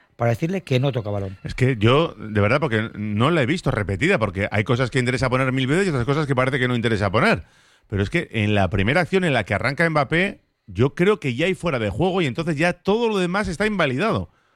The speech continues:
Speaker 2: No, no entiendo la decisión. Pero bueno, en fin, que afortunadamente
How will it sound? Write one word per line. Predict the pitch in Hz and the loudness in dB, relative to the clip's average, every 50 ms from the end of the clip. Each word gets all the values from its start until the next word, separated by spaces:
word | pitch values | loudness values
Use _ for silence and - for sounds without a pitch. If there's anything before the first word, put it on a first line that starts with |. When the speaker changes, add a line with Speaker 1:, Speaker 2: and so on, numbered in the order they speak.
| _ - | _ -4
Speaker 2:
No, | 123 131 156 160 - 156 | -2 -2 -2 -2 -4 -6
no | 151 123 135 160 | -4 0 0 2
entiendo | 185 180 143 147 139 120 101 95 95 | 2 0 0 0 0 0 2 2 2
la | 92 | 2
decisión. | 90 85 95 90 76 80 78 78 76 - _ _ _ _ _ | 2 2 0 -2 -2 -2 -6 -6 -8 -10 _ _ _ _ _
Pero | - 98 98 | -2 0 2
bueno, | 113 107 90 90 - _ _ _ _ _ _ _ - | 2 2 2 -2 -6 _ _ _ _ _ _ _ -8
en | - 98 95 85 | -4 -4 -2 0
fin, | 104 127 101 82 - - - - | 2 2 0 0 -4 -10 -6 0
que | 107 101 98 98 98 98 | 2 2 4 4 2 2
afortunadamente | 95 92 87 - 104 98 - 110 113 113 113 113 117 117 104 131 123 117 113 113 110 104 101 101 95 90 | 2 0 0 0 -2 -2 -2 0 0 0 0 0 -2 -2 0 2 2 4 4 4 2 2 0 -2 -2 -4